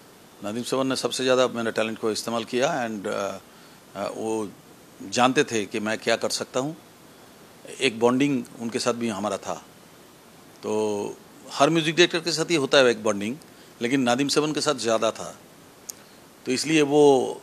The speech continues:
जानते थे कि मैं क्या कर सकता हूँ और क्या गा पाता हूँ।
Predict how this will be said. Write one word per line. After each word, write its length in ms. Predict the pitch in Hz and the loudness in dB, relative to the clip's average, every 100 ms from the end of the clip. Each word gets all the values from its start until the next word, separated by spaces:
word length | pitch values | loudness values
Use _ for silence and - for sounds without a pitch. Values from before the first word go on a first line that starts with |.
| 120 | -6
जानते 320 | 113 123 127 | 0 2 2
थे 160 | 117 110 | 0 -2
कि 100 | 107 | -2
मैं 180 | 110 110 | -4 0
क्या 160 | 120 | 2
कर 140 | 107 110 | 2 2
सकता 300 | 107 - 127 | 0 -2 -2
हूँ 160 | 143 | 0
और 100 | 123 | -2
क्या 240 | 101 113 104 | -2 -2 0
गा 160 | 98 | -2
पाता 260 | 95 92 92 | -4 -6 -8
हूँ। 180 | 85 | -12